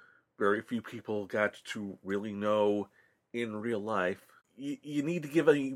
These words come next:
movie audience something instead of just, I mean, there was, you know, going back a couple of scenes where he's first on the moon and he has the gold visor down on his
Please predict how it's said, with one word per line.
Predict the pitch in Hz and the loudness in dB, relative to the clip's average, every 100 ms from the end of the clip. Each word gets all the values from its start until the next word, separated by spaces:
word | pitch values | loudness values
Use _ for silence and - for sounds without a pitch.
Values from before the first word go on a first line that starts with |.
| 127 | -6
movie | 131 143 139 120 | 0 0 2 0
audience | 104 95 95 95 - - | 2 0 -2 -6 -8 -12
something | - - 98 90 - - _ _ _ _ _ _ _ _ _ _ _ - | -8 -2 -2 -4 -14 -14 _ _ _ _ _ _ _ _ _ _ _ -8
instead | 117 - 135 123 | -6 4 6 6
of | 113 | 4
just, | 131 110 107 - | 8 8 8 4
I | 135 | 4
mean, | 131 127 - - - _ _ _ | 4 -2 -6 -20 -20 _ _ _
there | 139 160 | 8 10
was, | 156 151 147 139 - - _ - | 12 10 6 -6 -10 -12 _ -8
you | 120 | 2
know, | 113 170 - - - | 6 6 2 -18 4
going | 131 113 101 | 8 8 10
back | 127 139 | 10 10
a | 127 | 6
couple | 123 95 104 | 2 4 2
of | 95 | 0
scenes | - 107 98 95 101 - _ _ _ _ _ | 0 0 0 -4 -6 -10 _ _ _ _ _
where | - 107 104 | 2 6 6
he's | 104 110 101 - | 4 -4 -4 -6
first | - 113 - | -4 -4 2
on | 107 95 | 2 2
the | |
moon | 104 117 95 101 - _ - _ _ _ - | -2 -2 -2 -4 -10 _ -20 _ _ _ 0
and | 120 | 0
he | 120 | 2
has | 123 117 107 | 4 4 4
the | 110 | -4
gold | 107 110 104 | -2 0 2
visor | 120 131 131 120 101 | 4 6 6 4 2
down | 104 101 101 - | 4 4 2 -4
on | 104 95 95 | -4 -2 -4
his | 107 95 95 95 98 - | 0 2 2 0 -6 -10